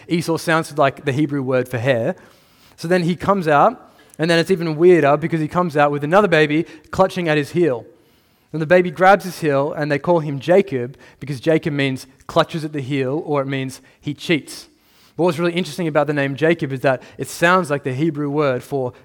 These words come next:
deceiver. And so we see that right from the beginning of their stories, Jacob and Esau have this conflict between them. And we see that right from the beginning,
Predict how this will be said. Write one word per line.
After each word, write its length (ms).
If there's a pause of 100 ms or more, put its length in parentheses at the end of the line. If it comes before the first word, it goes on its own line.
deceiver. 460 (1300)
And 80
so 80
we 40
see 140
that 180
right 400
from 320 (180)
the 60
beginning 460
of 80
their 100
stories, 480
Jacob 260
and 100
Esau 460 (180)
have 180
this 160
conflict 540
between 400
them. 320 (240)
And 40
we 80
see 120
that 100
right 240
from 80
the 80
beginning, 480